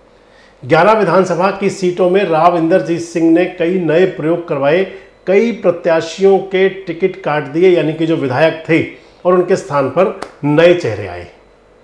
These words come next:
राव इंद्रजीत सिंह ने नए चेहरों को टिकट दिया।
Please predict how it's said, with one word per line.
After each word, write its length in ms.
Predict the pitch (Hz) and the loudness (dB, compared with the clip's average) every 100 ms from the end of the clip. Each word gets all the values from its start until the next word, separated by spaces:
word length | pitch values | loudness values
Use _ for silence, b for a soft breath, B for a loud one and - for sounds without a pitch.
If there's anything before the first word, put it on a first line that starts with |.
| b b b 151 | b b b -2
राव 200 | 180 202 | 2 4
इंद्रजीत 320 | 185 180 175 | 2 2 0
सिंह 220 | - 175 | 0 2
ने 100 | - | 4
नए 260 | 165 160 170 | 4 2 2
चेहरों 260 | 139 147 | -2 -2
को 100 | 180 | -2
टिकट 300 | - 175 170 | -4 -4 -6
दिया। 300 | 120 113 101 | -6 -6 -6